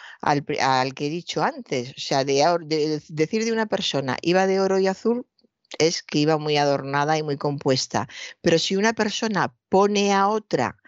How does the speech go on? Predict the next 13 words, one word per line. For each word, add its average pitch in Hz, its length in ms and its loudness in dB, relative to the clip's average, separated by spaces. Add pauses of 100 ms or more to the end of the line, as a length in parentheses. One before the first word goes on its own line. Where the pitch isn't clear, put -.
(260)
de 143 260 4
oro 165 220 6
y 185 80 4
azul, 233 460 -2 (460)
es 170 140 0
que 220 300 0 (100)
la 143 260 -2
ha 156 40 -2
puesto, 185 440 -2
como 165 260 0
vulgarmente 160 640 2
se 185 160 2
dice, 196 380 0